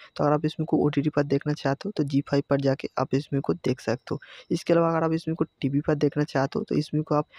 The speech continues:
जी सिनेमा पर जाके इस मूवी को देख सकते हो। तो आज की वीडियो पसंद आए तो वीडियो को एक लाइक करना, चैनल को सब्सक्राइब करना और वीडियो को अपने दोस्तों के साथ जरूर शेयर करना। हेलो and वेलकम दोस्तों, आज की वीडियो हम बात करेंगे बॉलीवुड मूवी कमांडो के बारे में। तो अगर आप भी कमांडो मूवी को देखना चाहते हो,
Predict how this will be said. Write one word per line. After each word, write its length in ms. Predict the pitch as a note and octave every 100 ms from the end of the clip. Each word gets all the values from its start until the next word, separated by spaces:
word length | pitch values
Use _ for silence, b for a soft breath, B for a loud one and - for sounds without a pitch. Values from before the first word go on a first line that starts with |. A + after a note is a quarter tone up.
| B B
जी 200 | C#3+ D3+
सिनेमा 280 | E3 D#3 D3+
पर 160 | D3+ D3+
जाके 340 | - - - -
इस 140 | D3+ C3+
मूवी 100 | C#3
को 120 | D#3+
देख 280 | E3+ C3 -
सकते 320 | B2 - -
हो। 60 | -
तो 140 | B2
आज 60 | -
की 100 | D#3+
वीडियो 140 | D#3+ -
पसंद 280 | D#3 - D#3
आए 100 | E3 B B -
तो 80 |
वीडियो 160 | D3+ D3+
को 100 | D#3
एक 60 | D3
लाइक 220 | B2 B2 -
करना, 180 | C#3 C#3 -
चैनल 160 | D3+ D3+
को 120 | -
सब्सक्राइब 380 | D3 - D3 D3
करना 240 | D3+ D3+ -
और 80 | C3+
वीडियो 260 | C#3 C#3+
को 100 | -
अपने 300 | - - C#3
दोस्तों 320 | C#3 C#3+ -
के 120 | C3+ -
साथ 120 | D3+ -
जरूर 220 | C#3+ C#3+
शेयर 320 | - - B2+
करना। 240 | - A#2 - _ -
हेलो 140 | D#3
and 80 | F3
वेलकम 280 | E3+ E3+ E3+
दोस्तों, 300 | F3 - - _ -
आज 100 | D3
की 80 | F#3
वीडियो 140 | F#3+
हम 120 | F3+
बात 200 | D3+ D3+
करेंगे 300 | - D#3+ E3+ - -
बॉलीवुड 320 | B2+ D3+ D#3
मूवी 260 | D#3 E3 - -
कमांडो 380 | C#3 C#3 C#3 C3+
के 100 | B2+
बारे 220 | A#2+ -
में। 60 | - _
तो 80 | C#3
अगर 120 | C#3+
आप 120 | C3 C#3+
भी 100 | E3
कमांडो 440 | - C#3 C#3+ D3+
मूवी 200 | D3+ D3
को 120 | -
देखना 340 | D3 C3+ - C#3+
चाहते 380 | C3+ B2+ -
हो, 80 | E3